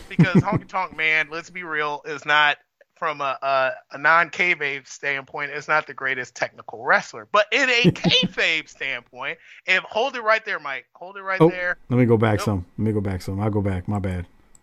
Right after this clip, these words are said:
Speaker 1: Yeah. The, so the whole setup to it is he does a shake like Elvis. Okay, so he shakes his pelvis. Now, that is nothing but a taunt. Okay, so I can't add anything in you.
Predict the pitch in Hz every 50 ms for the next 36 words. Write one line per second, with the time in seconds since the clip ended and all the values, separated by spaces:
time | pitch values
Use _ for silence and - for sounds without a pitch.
0 | _ _ 214 254 233 190 - - - 220 226 226 - _ _ _ _ 180 - -
1 | 254 240 226 220 214 208 190 190 240 277 311 320 320 311 311 302 - - - -
2 | - 240 233 226 202 180 - _ - - 190 170 147 135 - - 180 190 180 170
3 | 170 160 - - - - 208 190 160 160 185 214 247 254 208 214 196 - - -
4 | - - 202 220 247 - - - 202 190 185 180 - - 180 180 156 139 117 -
5 | 95 - - 156 143 - - 160 156 151 - 160 147 147 - - - - - 202
6 | 214 220 - - - 190 175 - - 190 175 160 127 113 104 - - 147 151 160
7 | - 175 202 208 - 202 185 165 147 151 156 175 196 - 208 196 185 160 175 165
8 | 165 160 - - 151 117 92 90 - _ _ _ _ _ - _ _ _ _ -
9 | 147 139 139 - 151 143 139 135 - - 170 147 147 143 - 196 190 185 170 -
10 | - 156 165 165 165 160 156 - - 156 151 156 151 - - 143 139 127 _ 151
11 | 156 151 139 135 113 95